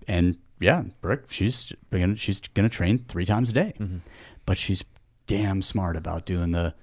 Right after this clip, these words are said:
Speaker 1: like, th-, like these sort, sort of guided recovery things, like using this, you know, following along with these web-based videos where they could, like, tune in and do a,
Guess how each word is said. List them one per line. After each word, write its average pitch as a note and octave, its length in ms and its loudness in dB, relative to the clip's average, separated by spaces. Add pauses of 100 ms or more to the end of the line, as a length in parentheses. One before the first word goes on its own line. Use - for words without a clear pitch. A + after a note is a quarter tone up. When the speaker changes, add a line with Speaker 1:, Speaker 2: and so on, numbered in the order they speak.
(240)
Speaker 1:
like, E2+ 220 -4 (480)
th-, - 160 -6
like G2+ 200 4
these G2+ 180 4
sort, - 300 2
sort G2+ 180 4
of F2 120 4
guided F#2 400 6
recovery F2+ 580 2
things, D#2+ 440 -2
like E2+ 200 0
using F2+ 520 2
this, F2 300 -2 (140)
you A2 120 0
know, E2+ 160 0 (160)
following G#2 420 6
along F#2 260 6
with F2 100 0
these F2 140 -2
web-based F2 580 0
videos C#3+ 420 4
where F#2 120 4
they F2 120 4
could, F2+ 160 -2
like, F2 180 2
tune A2+ 260 4
in F2+ 140 4
and F2 100 2
do F2 220 0
a, F2 60 2